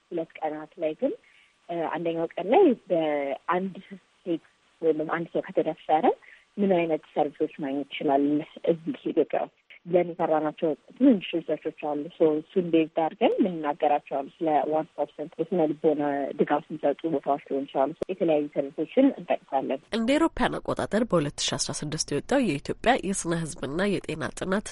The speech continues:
Speaker 2: ዲኤችኤስ እንደሚያሳየው ሴቶችን ከጥቃት ለመከላከል በዋናነት በኢኮኖሚ ማብቃት አስፈላጊ መሆኑን ያትታል። ጥናቱ እንደሚያሳየው ከሆነ ከአስራ አምስት እስከ አርባ ዘጠኝ የዕድሜ ክልል ውስጥ ያሉ ስልሳ ሦስት በመቶ የሚሆኑ ሴቶች ባላቸው ምግብ ካሳረሩ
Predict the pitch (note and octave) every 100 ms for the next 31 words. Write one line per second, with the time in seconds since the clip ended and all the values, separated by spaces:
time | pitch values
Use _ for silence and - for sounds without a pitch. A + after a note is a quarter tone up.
0 | - F3 D3 - C3+ - F3 E3+ E3 -
1 | G#3 D4 G#4+ - - C#4 C#4 - A#3+ D4+
2 | - - - C3+ - - - - - C#3+
3 | - B3+ C#4+ F3+ F#3 F3 C#3+ A2+ - F3
4 | C4+ - F#3+ G3+ F#3 C#3+ C#3+ C#3+ E3+ -
5 | - A3+ E3+ - C#3 C3 C3+ D3+ F3 E3+
6 | G3+ F#3 D3 - - - - - - -
7 | - F#3+ F3 C4 D#4+ C4 F#3+ - - C#3
8 | - C3+ D3 A3+ E4 - C#3+ - C#3 D#3+
9 | A3+ - A#3+ - C#4 E3 D3 - D3+ D#3
10 | D3+ D3+ C#3 C#3 F3 - - F3+ A#3+ -
11 | E3 - C3 D#3 - A3 A3+ - F3 E3+
12 | D3 E3 - - - D#4+ - - - -
13 | - F#3 E3+ D#3 - G#3+ C#4+ G3+ E3 -
14 | - - C#3+ C#3+ D3+